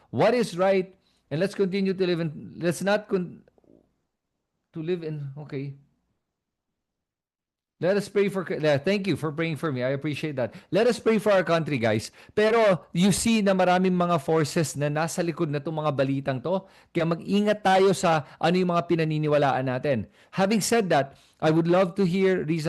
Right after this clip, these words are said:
Hontiveros' full statement on this. I encourage her to come up with a full statement. But at the same time, I encourage everyone to be better critical thinkers. Wag,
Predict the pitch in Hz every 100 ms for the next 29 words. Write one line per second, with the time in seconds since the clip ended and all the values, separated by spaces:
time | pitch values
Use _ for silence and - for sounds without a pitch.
0 | 160 160 156 147 151 - - 196 196 202
1 | 185 180 180 170 185 226 - - - 151
2 | 190 196 196 214 220 165 190 143 143 170
3 | 170 170 147 175 156 - 170 170 196 -
4 | - - 185 208 190 - 220 202 196 202
5 | 180 120 - - 190 196 196 185 - -
6 | 175 190 214 185 139 117 160 160 156 170
7 | 170 - 156 165 151 190 202 208 196 -
8 | - - 180 185